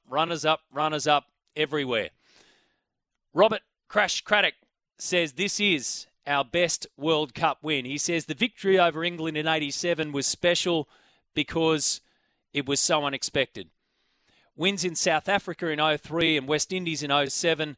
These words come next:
stood out because they were undefeated. England nineteen ninety-nine had a mighty late surge, and in twenty fifteen, Australia sparkles eternally because it was at home. But this was surely the greatest win," he said.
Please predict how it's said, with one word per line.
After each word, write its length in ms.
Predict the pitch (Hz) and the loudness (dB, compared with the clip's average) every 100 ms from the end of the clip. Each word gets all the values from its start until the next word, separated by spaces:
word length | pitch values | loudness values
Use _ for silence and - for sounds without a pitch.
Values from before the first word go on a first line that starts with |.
| _ _ - | _ _ -8
stood 300 | - 180 165 | -2 0 2
out 220 | 151 - | 2 0
because 300 | 151 151 135 | -8 -8 0
they 120 | 143 | 0
were 120 | 139 | 2
undefeated. 640 | 139 135 131 160 160 120 - _ _ _ _ | 0 -4 -4 0 0 0 -6 _ _ _ _
England 300 | 170 180 165 | -2 0 0
nineteen 420 | 160 170 165 170 | 2 0 0 -6
ninety-nine 580 | 156 160 147 151 160 165 | -2 -2 0 0 2 2
had 160 | 151 156 | 0 -2
a 40 | |
mighty 480 | 151 151 160 170 165 | -2 0 2 0 -2
late 300 | 151 147 143 | 0 0 -2
surge, 420 | - 156 160 147 | -2 0 0 0
and 80 | 147 | -4
in 100 | 143 | -6
twenty 300 | - 185 165 | -2 0 0
fifteen, 500 | - 156 - 160 156 | 0 -4 -2 -2 -2
Australia 540 | 139 - 160 156 151 | -2 -2 2 2 0
sparkles 680 | 143 - - 170 170 165 147 | -2 -2 0 2 0 -4 -8
eternally 600 | 139 - 160 156 139 143 139 - _ _ | -8 -6 -4 -2 0 0 -2 -16 _ _
because 300 | 143 165 156 | -4 0 0
it 80 | 160 | -2
was 140 | 143 | -2
at 80 | 156 | -2
home. 380 | 160 185 139 87 _ _ _ _ _ _ - | 2 2 0 -8 _ _ _ _ _ _ -8
But 180 | 147 | -4
this 240 | 180 196 - | 0 0 0
was 120 | 151 | -4
surely 460 | - - 180 190 165 | -2 0 2 2 0
the 120 | 151 | 0
greatest 440 | 156 156 151 - | 2 2 0 -4
win," 160 | 151 175 | -4 -4
he 80 | 143 | -4
said. 300 | - 110 | -2 -4